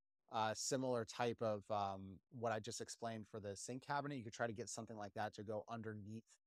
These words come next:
that area of the dishwasher where dripping typically happens. You could try to, you know, do that to prevent it from getting to the floor, to the cabinets that are next to it. Um, the other thing with dishwashers, here's the deal. Dishwashers have a lot of water in 'em.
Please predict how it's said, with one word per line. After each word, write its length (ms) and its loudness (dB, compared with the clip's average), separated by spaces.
that 300 4
area 520 2
of 360 0
the 80 -4
dishwasher 520 0
where 140 -4
dripping 380 -6
typically 380 -8
happens. 380 -6
You 60 -10
could 100 -12
try 140 -4
to, 160 -6
you 160 -14
know, 240 -10
do 140 -10
that 240 -6
to 80 -12
prevent 300 -8
it 80 -12
from 140 -16
getting 200 -10
to 140 -16
the 80 -16
floor, 400 4
to 100 -8
the 100 -12
cabinets 440 0
that 80 -8
are 80 -8
next 240 -6
to 160 0
it. 160 0
Um, 320 10
the 100 8
other 120 10
thing 120 8
with 120 4
dishwashers, 520 6
here's 200 2
the 60 -2
deal. 280 -4
Dishwashers 320 -2
have 100 0
a 40 -6
lot 320 4
of 80 2
water 320 4
in 80 0
'em. 240 -4